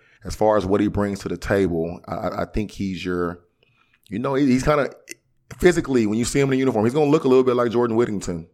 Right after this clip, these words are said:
you know what I'm saying? But I think, I think he's an inside guy all the way, and I, I think two, three years from now, he's a guy that's gonna be a part of, he's gonna be in the mix.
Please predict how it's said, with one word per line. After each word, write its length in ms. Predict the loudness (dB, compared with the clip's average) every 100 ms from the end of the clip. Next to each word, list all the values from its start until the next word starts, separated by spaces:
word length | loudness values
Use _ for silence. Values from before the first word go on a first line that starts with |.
| -10
you 120 | -4
know 80 | -4
what 60 |
I'm 60 | -4
saying? 240 | -4 -2
But 100 | 0
I 140 | -2 0
think, 360 | -2 -4 -12 _ _ _
I 80 | -4
think 160 | 0 0
he's 100 | 0
an 100 | 0
inside 440 | -2 2 2 2
guy 80 | 2
all 320 | 4 4 2
the 80 | 2
way, 320 | 2 2 0
and 120 | -4
I, 180 | -6 -4
I 20 |
think 440 | -4 -4 -6 -10 _ _ _ _ -4
two, 160 | -2
three 220 | 0 0
years 200 | 2 0
from 120 | -2 -6
now, 160 | -4
he's 180 | -4 -2
a 80 | 0
guy 200 | 2 2
that's 120 | 0
gonna 180 | -4 -6
be 140 | -4
a 80 | -4
part 240 | -2 -2
of, 60 | -4
he's 100 | -8
gonna 140 | -6
be 80 | -6
in 60 | -4
the 60 |
mix. 480 | -4 -6 -6 -14 -20